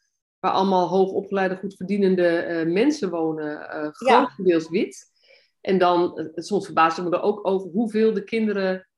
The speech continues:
Speaker 1: aan activiteiten hebben, zeg maar. Dus, dus, ehm, maar in die tijd waar jij over vertelt, de jaren tachtig, begin negentig, zeg maar, jaren tachtig, toen was het nog wel veel minder, eh, dat kinderen
Speaker 2: Ja.
Speaker 1: buiten huis waren.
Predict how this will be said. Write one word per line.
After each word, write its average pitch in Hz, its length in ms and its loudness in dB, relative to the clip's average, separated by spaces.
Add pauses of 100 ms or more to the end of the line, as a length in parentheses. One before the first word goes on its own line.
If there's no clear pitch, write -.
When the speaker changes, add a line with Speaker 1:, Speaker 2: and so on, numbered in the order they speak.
(380)
Speaker 1:
aan 403 220 -2
activiteiten 226 920 -2
hebben, 180 380 -4
zeg - 240 -14
maar. 180 220 -6
Dus, 202 320 -4
dus, 190 480 -6 (200)
ehm, 180 520 -6
maar 190 120 2
in 226 80 2
die 214 120 -2
tijd 214 380 0
waar 190 140 -4
jij 233 240 0
over 185 220 -6
vertelt, 160 420 -4
de 170 80 -4
jaren 170 420 -6 (100)
tachtig, - 680 -10 (180)
begin 190 360 -6
negentig, 247 420 -6
zeg 277 180 -14
maar, 277 160 -10
jaren 202 220 -6
tachtig, 247 360 -4 (600)
toen 269 160 2
was 254 160 2
het 254 100 -2
nog 254 100 0
wel 262 220 2
veel 302 180 0
minder, 226 480 0
eh, 165 300 -10
dat 185 160 -10
kinderen 180 280 4
Speaker 2:
Ja. 147 440 4 (180)
Speaker 1:
buiten 196 360 -2
huis 254 220 0
waren. 127 320 -20